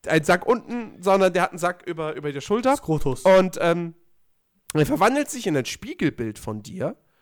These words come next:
Speaker 1: Und du würdest wahrscheinlich jetzt normalerweise denken, okay, muss ich jetzt gegen den kämpfen? W-, wollen wir es verraten?
Speaker 2: Äh, j-, ja, ja. Äh, nämlich
Speaker 1: Ich meine, es,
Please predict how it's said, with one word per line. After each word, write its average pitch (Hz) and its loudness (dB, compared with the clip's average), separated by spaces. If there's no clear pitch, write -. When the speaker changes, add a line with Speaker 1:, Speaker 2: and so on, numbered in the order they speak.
Speaker 1:
Und 190 6
du 185 8
würdest 240 4
wahrscheinlich 220 -2
jetzt 196 -10
normalerweise 202 2
denken, 196 0
okay, 156 0
muss 180 0
ich 185 0
jetzt 185 0
gegen 185 -2
den 180 0
kämpfen? 170 -6
W-, 131 -14
wollen 175 2
wir 277 6
es 294 0
verraten? 160 -6
Speaker 2:
Äh, 139 -2
j-, 151 -8
ja, 165 4
ja. 165 -2
Äh, 147 -2
nämlich 226 0
Speaker 1:
Ich 139 -6
meine, 226 6
es, 202 -6